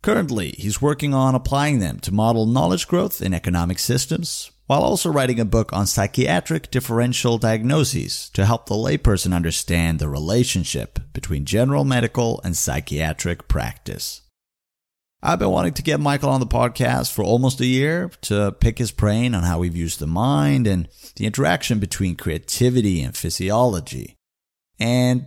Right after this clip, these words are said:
frankly, I could probably have spoken to him for twelve hours straight. But halfway through this conversation, we noticed that we wouldn't have time to go over even half of what we had planned.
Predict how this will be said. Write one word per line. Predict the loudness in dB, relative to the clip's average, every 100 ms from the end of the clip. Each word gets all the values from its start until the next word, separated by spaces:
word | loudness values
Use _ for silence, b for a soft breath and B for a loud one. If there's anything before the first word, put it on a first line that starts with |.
| -8
frankly, | -6 -2 -2 0 0
I |
could | 0 0
probably | 0 2 0
have | -2
spoken | 0 0 0 0
to |
him | 0 -2
for | -6
twelve | -2 0 0
hours | 0 -2 -4
straight. | -4 -4 -6 -8 _ _ _ _ _ 0
But | 2 0 0
halfway | 2 2 2 -2
through | 0 -2
this | -2 -2
conversation, | -2 0 2 2 2 2 2 2 0
we | 2 4
noticed | 4 4 4 2
that | 0 0
we | 0
wouldn't | 0 0
have | -2
time | -2 0 2 4 2
to | 0
go | 2
over | 4 4 0
even | -2 -4
half | -2 -2 0 0 0
of |
what | -2 -2
we | -2
had | -4 -4
planned. | 0 0 0 -2 -6